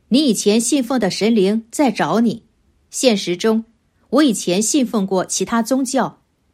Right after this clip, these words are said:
已在佛台前祈求过南京菩萨帮助我转了。答：还没有转好，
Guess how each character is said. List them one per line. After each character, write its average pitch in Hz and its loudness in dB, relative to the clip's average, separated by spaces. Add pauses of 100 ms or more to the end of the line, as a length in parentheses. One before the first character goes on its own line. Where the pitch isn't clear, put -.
(180)
已 208 0
在 233 2
佛 226 -2
台 233 -2
前 202 -2
祈 - -2
求 214 2
过 269 2
南 185 -2
京 240 -2
菩 175 -6
萨 190 -6 (300)
帮 302 0
助 302 0
我 202 0
转 180 0
了。 165 -6 (760)
答： 143 -2 (400)
还 180 0
没 180 2
有 214 6
转 156 -4
好， 139 -6